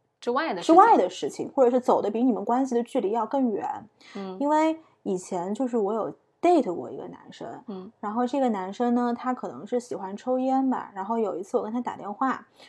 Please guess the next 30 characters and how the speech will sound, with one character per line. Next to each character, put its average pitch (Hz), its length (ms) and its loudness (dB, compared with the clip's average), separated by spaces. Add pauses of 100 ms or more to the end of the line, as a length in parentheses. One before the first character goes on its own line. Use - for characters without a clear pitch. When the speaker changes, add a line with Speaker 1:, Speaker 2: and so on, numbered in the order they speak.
(120)
Speaker 2:
然 196 100 -8
后 202 80 -2
我 190 60 -2
就 185 60 -2
听 190 200 -6
到 240 160 0
他 202 220 -10
可 196 140 -14
能 175 100 -12
去 - 100 -10
点 160 280 -6
烟 190 140 -8
了 214 100 -4
嘛， 165 80 -6
就 175 80 -6
站 214 180 -4
在 208 80 -4
阳 185 160 -10
台 - 260 -14
上 220 140 -8
了。 196 220 -6
Speaker 1:
嗯 208 40 -12
哼。 196 180 -10 (100)
Speaker 2:
然 226 100 -6
后 262 80 4
我 190 60 2
就 208 100 -2
说， 247 300 -4
我 196 80 -4
说， 254 280 2